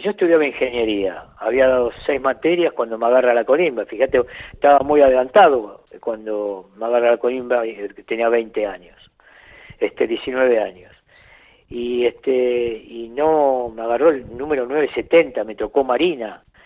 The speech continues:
era, fue el primer año que pasaba de los catorce, de los dos años que hacía de Marina a los dieciséis meses que hacía después a la par-, a partir de mi, la categoría mía.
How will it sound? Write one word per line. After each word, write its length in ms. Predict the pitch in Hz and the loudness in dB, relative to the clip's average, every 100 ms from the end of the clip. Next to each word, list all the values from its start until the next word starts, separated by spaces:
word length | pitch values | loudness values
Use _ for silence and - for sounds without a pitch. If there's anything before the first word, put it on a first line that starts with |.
| _ | _
era, 200 | 117 120 | 0 0
fue 160 | - 143 | 2 0
el 40 | |
primer 300 | 131 127 127 | -2 -4 0
año 240 | 147 160 147 | 2 2 -2
que 100 | 123 | -4
pasaba 420 | 123 113 139 131 | -2 0 2 4
de 120 | 120 | 2
los 120 | 113 | -2
catorce, 480 | - 120 - 156 160 - - - | -2 -4 2 0 0 -10 -20 -12
de 100 | 120 | -2
los 140 | 117 - | 0 0
dos 240 | 147 - | -2 0
años 220 | 151 120 | 0 -2
que 80 | - | -8
hacía 200 | 110 147 | -4 -2
de 120 | 127 | -2
Marina 420 | 131 127 160 170 - | -2 -4 -2 -4 -4
a 80 | 110 | -4
los 180 | 110 107 | -4 -6
dieciséis 500 | 113 - 107 143 131 | -8 -14 -4 -2 -2
meses 300 | 143 - - | -6 -8 -10
que 80 | |
hacía 340 | 107 - 135 123 - - - - | -10 -4 -4 -4 -10 -20 -20 -12
después 360 | 113 104 127 123 | -6 -4 -2 -2
a 80 | 113 | -2
la 80 | 113 | -4
par-, 240 | 117 110 | -6 -8
a 80 | - | -8
partir 300 | 104 107 131 | -6 -2 -2
de 80 | 123 | -2
mi, 80 | 113 | -2
la 100 | 110 | -2
categoría 480 | 110 110 110 120 135 | -2 -2 -2 0 0
mía. 400 | 180 139 90 | -2 -4 -8